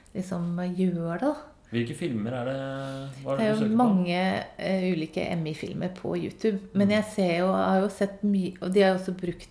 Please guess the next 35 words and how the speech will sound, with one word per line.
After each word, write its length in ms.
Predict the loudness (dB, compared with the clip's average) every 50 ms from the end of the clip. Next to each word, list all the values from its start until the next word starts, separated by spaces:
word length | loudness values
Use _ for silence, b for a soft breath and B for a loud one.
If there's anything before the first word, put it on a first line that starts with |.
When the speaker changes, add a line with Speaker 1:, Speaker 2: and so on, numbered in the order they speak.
| -14 -8
Speaker 1:
når 80 | -6 -4
jeg 140 | -2 0 0
har 200 | -2 -2 -4 -4
undervist 440 | -8 -8 -8 -8 -8 -8 -8 -8 -6
om 100 | -4 -4
M 160 | -4 -4 -6
I, 20 | -8
så 80 | -6 -6
har 80 | -8 -6
jeg 60 | -6 -10 -12
brukt 100 | -10 -10
disse 280 | -10 -10 -8 -8 -10 -10 -6
filmene 640 | -6 -4 -4 -2 -4 -4 -4 -4 -4 -2 -2 -2
med 300 | -2 -2 -2 -2 -4 -4 -4
Barth, 540 | -6 -6 -8 -12 -20 -18 -16 -16 -16 -16 B B B B B B B B B -10 -6
Tom 120 | -4 -4 -2
Speaker 2:
Ja. 60 | -2
Speaker 1:
Barth, 460 | -4 -6 -8 -12 -16 -16 -14 -14 -14 -14 -16 _ _
eh, 200 | -4 -2 -2 -2 -4
som, 220 | -4 -4 -4 -4
eh, 760 | -4 -4 -4 -4 -4 -6 -6 -6 -6 -6 -6 -6 -6 -8 -8 -6
og 240 | -4 -4 -4 -4 -6
også 600 | -8 -10 -6 -4 -2 -2 -2 -2 -2 -4 -4 -6 -8 B B B B B B B B B B B B B B B B -12 -8
eh, 80 | -6 -4 -4 -4
Helsedirektoratet 840 | -4 -4 -6 -8 -8 -6 -6 -6 -6 -8 -10 -14 -14 -12 -12 -10 -10
har 120 | -8 -6 -6
noen 160 | -6 -6 -6 -6
sånne 240 | -6 -8 -8 -8
filmer, 400 | -8 -6 -6 -6 -6 -6 -8 -8 -8
åtte 220 | -10 -10 -10 -12
filmer 320 | -8 -8 -6 -6 -6 -8 -8
eller 160 | -6 -6 -6
noe 80 | -4
sånt, 280 | -6 -6 -8 -8 -10 -10
som 180 | -6 -6 -4